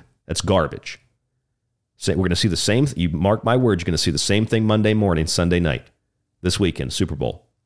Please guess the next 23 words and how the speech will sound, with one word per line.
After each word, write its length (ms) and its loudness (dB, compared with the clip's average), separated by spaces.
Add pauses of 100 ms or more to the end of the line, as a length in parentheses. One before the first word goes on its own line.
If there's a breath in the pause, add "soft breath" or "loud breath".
(140)
Same 280 2
exact 300 2
garbage. 380 0 (260 loud breath)
Illuminati 720 2
ritual 580 2
confirmed, 720 2
reptilian 640 2
halftime 600 0
show, 600 2
sacrificed 800 0
kids 280 0
under 180 2
the 80 0
fifty-yard 600 2
line, 300 2
halftime 560 0
performance. 580 -4 (280 soft breath)
You're 60 -14
gonna 120 2
see 160 2
that 200 2
garbage 520 2 (400)
everywhere. 640 -2